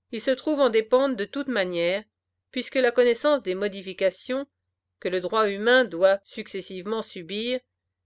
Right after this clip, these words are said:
n'est que l'image et le reflet successif des formes diverses que la sagesse de Dieu veut faire régner sur terre. Voilà dix-huit siècles que Cicéron résumait dans les termes que nous venons de citer,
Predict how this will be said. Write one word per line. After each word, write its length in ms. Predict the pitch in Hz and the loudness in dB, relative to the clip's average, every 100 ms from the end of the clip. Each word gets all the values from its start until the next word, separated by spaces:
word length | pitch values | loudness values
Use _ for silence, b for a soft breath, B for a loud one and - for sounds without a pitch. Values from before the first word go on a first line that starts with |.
| _ | _
n'est 160 | 196 202 | -4 -2
que 100 | 233 | -2
l'image 440 | 226 247 277 262 | -2 2 2 2
et 40 | 226 | 0
le 120 | 202 | 0
reflet 360 | 220 226 190 | 0 -2 -4
successif 840 | 190 277 269 226 208 - 214 - - _ _ _ _ _ - | -4 -6 -8 -8 -8 -12 -14 -16 -20 _ _ _ _ _ -8
des 120 | 180 | -4
formes 340 | - 247 220 | 2 2 0
diverses 580 | 185 233 233 247 262 - | -4 0 4 4 2 -6
que 100 | - | -4
la 140 | 180 | -2
sagesse 460 | 175 220 220 226 185 | -2 -2 -2 -2 -2
de 120 | 170 | -6
Dieu 360 | 160 165 214 233 _ _ _ _ | -6 -6 -6 -8 _ _ _ _
veut 100 | 180 | -8
faire 280 | 175 185 170 | -2 0 0
régner 300 | 165 175 226 | -2 -2 -2
sur 240 | 220 - | -2 -6
terre. 460 | - - 113 107 _ _ _ _ _ _ _ _ _ _ _ _ _ _ _ _ | -4 -2 -2 -4 _ _ _ _ _ _ _ _ _ _ _ _ _ _ _ _
Voilà 260 | 220 247 | 4 6
dix-huit 360 | 233 277 254 262 | 4 2 -2 -4
siècles 460 | - 294 302 262 214 | 0 2 2 0 -4
que 120 | 202 | -6
Cicéron 640 | - 285 - 247 226 262 | -6 -6 2 2 2 0
résumait 680 | 294 220 196 196 190 202 262 _ _ _ _ _ _ - | 0 -2 -2 -4 -2 -2 -2 _ _ _ _ _ _ -2
dans 120 | 185 | 0
les 180 | 185 180 | 0 4
termes 360 | 254 254 214 | 6 6 4
que 100 | - | -4
nous 160 | 180 170 | -6 -4
venons 280 | 180 214 247 | -2 0 -2
de 80 | |
citer, 580 | 190 - 175 - 247 262 | -4 -14 -10 -2 0 -2